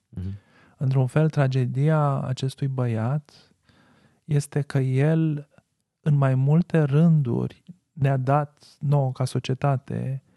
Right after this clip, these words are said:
Speaker 2: ocazia să-l oprim. Uh, mă gândeam, mă gândesc uneori la el ca la, ca la, uh, fata aceea din Caracal, uh, care fuse-, a fost, uh, sechestrată și suna la unu unu doi și să fie salvată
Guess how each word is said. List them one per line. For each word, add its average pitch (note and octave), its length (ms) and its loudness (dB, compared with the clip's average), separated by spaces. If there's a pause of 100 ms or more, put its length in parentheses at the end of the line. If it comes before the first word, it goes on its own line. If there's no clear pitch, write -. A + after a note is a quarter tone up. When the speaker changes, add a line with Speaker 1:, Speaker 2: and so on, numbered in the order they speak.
(280)
Speaker 2:
ocazia D#3+ 720 2
să-l D3 240 -2
oprim. C#3 560 -2 (800)
Uh, C#3 580 -2
mă D3 180 -2
gândeam, D3+ 340 -2
mă D3 120 -2
gândesc D3+ 320 -2
uneori D3+ 340 0
la C#3+ 140 -2
el D3 200 -2
ca D3 160 -4
la, C#3 520 -2
ca - 120 -6
la, C#3 420 -4 (680)
uh, C3+ 520 -4 (360)
fata D#3 260 -4
aceea C#3+ 320 -8
din C#3 140 -8
Caracal, C3+ 560 -8 (380)
uh, C3+ 480 -4
care C3+ 220 0
fuse-, C3+ 300 -6
a C#3 80 -2
fost, - 380 -4
uh, C3+ 320 -2 (300)
sechestrată D#3 1040 -2 (400)
și - 160 -8
suna C#3+ 420 2
la E3 140 4
unu D3 200 -2
unu C3+ 140 -4
doi C#3+ 500 2
și - 120 -10
să - 200 -6
fie D3+ 320 -2
salvată C#3+ 880 -2